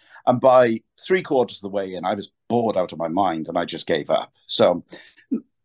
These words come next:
not the best review. Um, probably better than Meltzer, but, you know, no stars, no stars for that. Um, however, somewhere in between then and SummerSlam ninety-one,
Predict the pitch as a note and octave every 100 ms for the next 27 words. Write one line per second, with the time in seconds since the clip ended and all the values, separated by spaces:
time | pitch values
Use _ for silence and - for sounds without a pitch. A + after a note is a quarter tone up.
0 | - - _ - _ A3 D3 - - -
1 | D#2+ D2+ C#2+ - F#2 F2 E2+ F2 - D#3+
2 | A2+ - - - F2+ D#2 C2 - C#2+ B1+
3 | - - - - _ _ - - - C3+
4 | - G#2 E2 C#2 - - G#2 - F#2 F#2
5 | - D2+ E2 - - - - - _ D#3
6 | D3+ D3 D#3+ F3 F3+ F3+ D#3 G#2+ - -
7 | - F#3+ G#3+ G#3+ G3 F3 - E3+ D#3+ D3+
8 | C#3+ C#3+ C#3 C#3 C3 B2+ B2 B2 A#2 A2+
9 | A2+ G#2 G#2 G2+